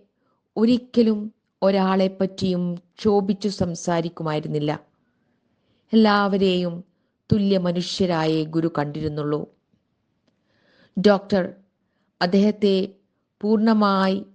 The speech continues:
ഗുരുവിൻ്റെ നിയോഗങ്ങൾക്കായി സമർപ്പിച്ചിരുന്നപ്പോൾ തൻ്റെ രണ്ടാമത്തെ മകനായ നടരാജനെ അയാളുടെ പഠിപ്പ് കഴിഞ്ഞാൽ ഗുരുവിനു വേണ്ടി കൊടുക്കും എന്ന്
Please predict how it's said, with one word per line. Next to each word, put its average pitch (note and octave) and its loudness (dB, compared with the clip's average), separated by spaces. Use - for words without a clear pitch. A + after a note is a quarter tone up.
ഗുരുവിൻ്റെ A3+ 2
നിയോഗങ്ങൾക്കായി G3+ 0
സമർപ്പിച്ചിരുന്നപ്പോൾ E3+ -4
തൻ്റെ B3 6
രണ്ടാമത്തെ B3 0
മകനായ F3+ 0
നടരാജനെ E3 -4
അയാളുടെ F#3 2
പഠിപ്പ് F#3+ -2
കഴിഞ്ഞാൽ D#3+ -4
ഗുരുവിനു A#3 4
വേണ്ടി D#3+ 0
കൊടുക്കും D#3+ -6
എന്ന് C#3+ -8